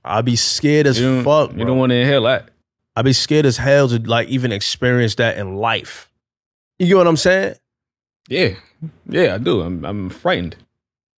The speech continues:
Speaker 1: So I think, what I really think is that, um, you know, we just gotta, like,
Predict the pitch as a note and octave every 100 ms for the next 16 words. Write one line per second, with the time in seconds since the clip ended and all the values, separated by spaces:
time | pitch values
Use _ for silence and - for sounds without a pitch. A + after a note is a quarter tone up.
0 | _ - - - A#2+ A2+ C#3+ B2+ - _
1 | _ - A2+ C3 B2+ A#2+ A2 A2+ A2 G#2+
2 | G2 G#2 G#2 G2+ G2 G2 - _ - A#2+
3 | G#2+ F#2+ F#2 _ - B2+ B2+ A#2 F#2+ F2+
4 | E2+ D#2+ -